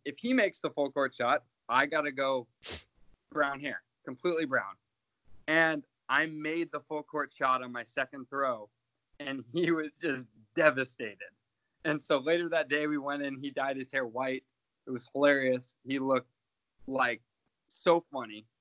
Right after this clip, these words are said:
And so that's kinda where it started. And then my favorite video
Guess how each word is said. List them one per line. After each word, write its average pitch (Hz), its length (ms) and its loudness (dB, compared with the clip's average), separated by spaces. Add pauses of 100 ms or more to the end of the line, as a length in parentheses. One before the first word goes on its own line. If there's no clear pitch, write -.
(680)
And 156 120 -6
so 160 140 4
that's 160 200 2
kinda 170 240 -2
where 165 180 2
it 147 100 -8
started. 156 520 0 (680)
And 143 220 -2
then 147 580 -2 (360)
my 139 260 -2 (120)
favorite 160 440 0
video 123 580 -4